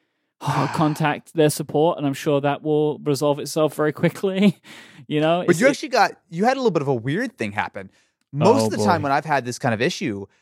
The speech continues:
Speaker 2: it, well, okay, you actually had multiple <laughs> weird things happen, but
Speaker 1: Okay, yeah. <laughs>
Speaker 2: usually when this kind of thing happens, it just doesn't do anything, right?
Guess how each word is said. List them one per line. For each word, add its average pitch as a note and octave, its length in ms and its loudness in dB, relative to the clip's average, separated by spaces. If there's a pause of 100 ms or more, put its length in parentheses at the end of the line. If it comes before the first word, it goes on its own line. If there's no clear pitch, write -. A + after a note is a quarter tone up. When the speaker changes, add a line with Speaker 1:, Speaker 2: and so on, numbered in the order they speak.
(500)
Speaker 2:
it, D3+ 160 -2
well, D#3+ 160 4
okay, D3+ 160 -4
you C3 80 0
actually D3+ 220 0
had B2+ 100 0
multiple A#2+ 280 -2
<laughs> B2 60 0
weird B2+ 120 -4
things - 200 -6
happen, B2+ 360 -4
but D3+ 180 6
Speaker 1:
Okay, C3+ 260 2
yeah. B2 480 2
<laughs> - 20 6
Speaker 2:
usually C4+ 320 2
when G#3+ 200 2
this G3 160 2
kind G3+ 180 -2
of F3+ 60 -4
thing E3+ 140 -2
happens, D3+ 520 0
it G#3 80 2
just G#3 160 -2
doesn't D#3+ 240 2
do C3+ 160 -2
anything, G#2+ 260 -10
right? G#2+ 340 -4